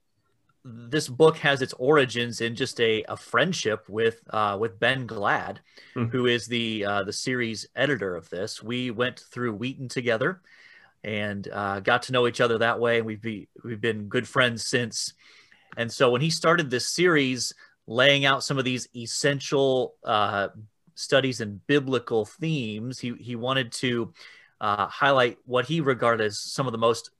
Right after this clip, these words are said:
Speaker 1: important ones for understanding the flow of the Bible.
Speaker 2: Hmm.
Speaker 1: And so he approached me about writing this particular volume. And so, uh, any chance I get to write on, on biblical theology is a, is a great opportunity.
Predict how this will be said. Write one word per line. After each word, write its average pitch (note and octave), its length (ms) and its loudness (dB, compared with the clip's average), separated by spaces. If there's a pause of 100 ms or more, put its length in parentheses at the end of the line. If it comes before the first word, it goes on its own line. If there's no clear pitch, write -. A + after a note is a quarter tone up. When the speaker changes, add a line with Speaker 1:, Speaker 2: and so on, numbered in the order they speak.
(160)
Speaker 1:
important B2 680 -2
ones G#2+ 260 -2
for A2+ 200 -4
understanding A2+ 680 -4
the G#2 80 -6
flow A2 380 0
of F#2+ 100 -6
the G2+ 100 -6
Bible. G2 600 -4 (120)
Speaker 2:
Hmm. G#2+ 80 -14 (240)
Speaker 1:
And B2 80 -12
so C#3 100 2
he F3 80 2
approached G3+ 340 2
me F3 80 0
about C#3+ 280 2 (120)
writing B2+ 360 2
this D#3 180 0
particular A2+ 880 -6 (200)
volume. G#2 760 -4 (520)
And B2 200 -2
so, B2 360 4
uh, A#2 260 -4
any E3+ 200 2
chance C3+ 300 0
I A#2 80 4
get A2+ 220 -2
to A2+ 120 -2
write A2 400 2
on, G#2+ 420 -4
on G#2 140 -10
biblical G#2 340 0
theology G#2 540 0
is F#2 160 -8
a, F2 100 -10
is F#2+ 140 -12
a G2 60 -10
great G#2 200 -2
opportunity. G#2 720 -4